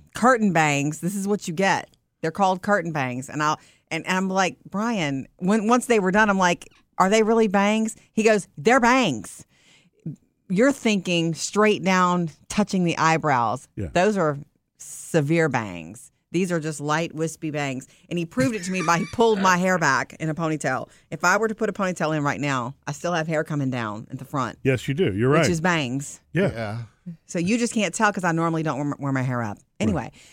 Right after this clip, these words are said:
Speaker 1: um, Brian, he's a hairdresser, and I've known him forever. We've been friendly forever, but I didn't go to him. Um,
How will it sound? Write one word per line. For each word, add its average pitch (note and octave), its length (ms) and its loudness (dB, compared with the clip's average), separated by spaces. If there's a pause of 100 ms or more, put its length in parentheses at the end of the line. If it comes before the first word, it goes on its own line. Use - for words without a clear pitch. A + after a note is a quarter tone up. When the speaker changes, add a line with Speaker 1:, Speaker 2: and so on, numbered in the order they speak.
(500)
Speaker 1:
um, E3+ 340 0 (1500)
Brian, G#3+ 540 4 (560)
he's F#3+ 300 0
a G#3 80 4
hairdresser, F#3 560 4
and E3 160 0
I've D3 140 2
known E3 300 4
him F3 80 2
forever. D3+ 380 0
We've D3+ 220 -4
been C#3 140 0
friendly E3+ 380 0
forever, C#3+ 420 0
but C#3 120 -2
I C3 80 2
didn't C#3 260 -2
go E3 240 2
to F#3 80 2
him. A2+ 500 -6 (500)
Um, C#3 520 0